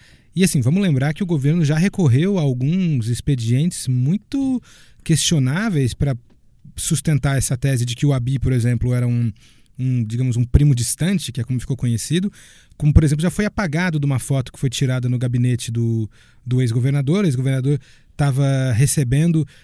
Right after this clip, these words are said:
em dois mil e treze, o cônsul dos Estados Unidos numa conversa. Eh, aí a foto que foi postada no Facebook do Beto, ao fundo, dava pra ver, sentado num sofá,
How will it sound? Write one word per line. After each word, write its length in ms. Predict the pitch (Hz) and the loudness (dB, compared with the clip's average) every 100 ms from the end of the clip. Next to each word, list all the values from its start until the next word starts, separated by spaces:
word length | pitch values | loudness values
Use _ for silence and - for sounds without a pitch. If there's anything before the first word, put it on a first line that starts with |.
| - | -6
em 100 | 147 | 0
dois 180 | 151 143 | 2 4
mil 80 | 143 | 2
e 20 | |
treze, 520 | 143 151 190 196 151 | 2 2 2 2 4
o 140 | 143 123 | 2 2
cônsul 460 | 151 156 - 147 | 2 2 2 0
dos 260 | 135 143 123 | 0 0 0
Estados 340 | 120 143 131 | 0 -2 0
Unidos 380 | 127 143 202 185 | 0 0 0 0
numa 160 | 156 147 | 0 0
conversa. 640 | 175 156 151 196 220 240 233 - - - - | 0 0 0 0 -2 -4 -6 -14 -20 -20 -8
Eh, 160 | 139 139 | -4 0
aí 120 | 151 | 2
a 80 | 170 | 2
foto 320 | - 180 - | 0 -2 -2
que 60 | - | -2
foi 100 | 160 | -2
postada 360 | 156 - 139 | 0 -2 0
no 80 | 139 | 0
Facebook 460 | 147 135 143 151 160 | 0 -2 -2 -4 -2
do 60 | |
Beto, 260 | 165 196 208 | -2 -2 -2
ao 120 | 214 | -2
fundo, 500 | - - 208 226 233 - - - | -4 -4 -2 -2 -4 -10 -20 -6
dava 200 | 147 156 | -2 2
pra 180 | 175 170 | 2 2
ver, 240 | 139 196 | 2 2
sentado 480 | - 180 143 143 135 | 2 2 2 0 2
num 120 | 139 | 0
sofá, 500 | 123 180 - 156 180 | 0 -2 -2 -4 -4